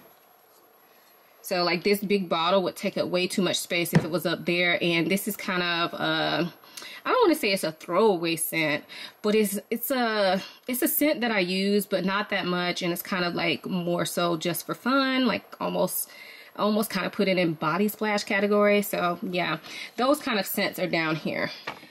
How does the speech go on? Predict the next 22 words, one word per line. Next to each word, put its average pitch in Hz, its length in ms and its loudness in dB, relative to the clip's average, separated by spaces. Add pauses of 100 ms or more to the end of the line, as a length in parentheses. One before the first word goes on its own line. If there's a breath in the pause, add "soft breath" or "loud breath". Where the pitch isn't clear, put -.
So 254 100 -2
since 302 260 -2
we're 294 80 2
sharing 226 340 2
everything, 185 640 2
I 170 60 -2
might 180 220 2
as 185 100 -2
well 175 180 2
share 175 280 2
this 175 180 0
little 170 160 2
tray 165 240 0
here 175 260 2
too. 180 320 2
This 180 220 2
tray 233 240 2
is 202 100 4
on 175 120 2
my 170 100 2
nightstand, 202 760 0 (400 loud breath)
and 190 300 0